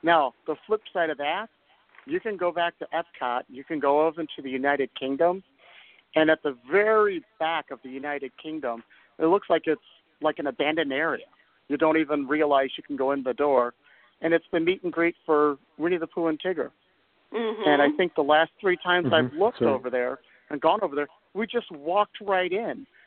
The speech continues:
Speaker 1: There was
Speaker 2: Yeah.
Speaker 1: maybe one family in front of us. So I just don't think people
Speaker 3: Yeah.
Speaker 1: realize. I think they go back there and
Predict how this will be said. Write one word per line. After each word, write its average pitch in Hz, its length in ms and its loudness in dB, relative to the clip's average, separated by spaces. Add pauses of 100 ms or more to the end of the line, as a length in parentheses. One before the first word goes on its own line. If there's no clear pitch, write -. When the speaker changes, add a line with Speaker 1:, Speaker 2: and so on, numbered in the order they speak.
(100)
Speaker 1:
There 170 140 2
was 160 120 2
Speaker 2:
Yeah. 156 180 4
Speaker 1:
maybe 196 360 0
one 170 300 0
family 165 340 -4
in 160 80 -6
front 214 240 -4
of 131 100 -6
us. - 140 -10 (800)
So - 80 4
I - 60 2
just 202 180 -8
don't 180 160 -4
think 185 180 -10
people 175 320 -6
Speaker 3:
Yeah. 143 100 0
Speaker 1:
realize. 139 480 -2 (440)
I 175 80 4
think 196 160 0
they 202 100 0
go 170 180 4
back 165 340 -2
there 165 180 -4
and 147 100 -10